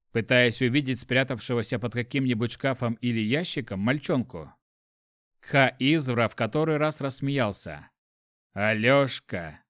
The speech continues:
это ты и есть», произнес он, в упор глядя на меня.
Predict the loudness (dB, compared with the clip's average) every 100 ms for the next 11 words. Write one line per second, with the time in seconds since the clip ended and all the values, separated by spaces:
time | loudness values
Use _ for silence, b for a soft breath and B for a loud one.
0 | _ -2 2 2 2 0 0 2 4 4
1 | 2 2 2 0 -4 -18 _ _ _ -6
2 | 0 2 2 2 0 0 0 0 -2 -6
3 | -8 -4 -2 2 0 2 0 0 2 0
4 | 0 0 -2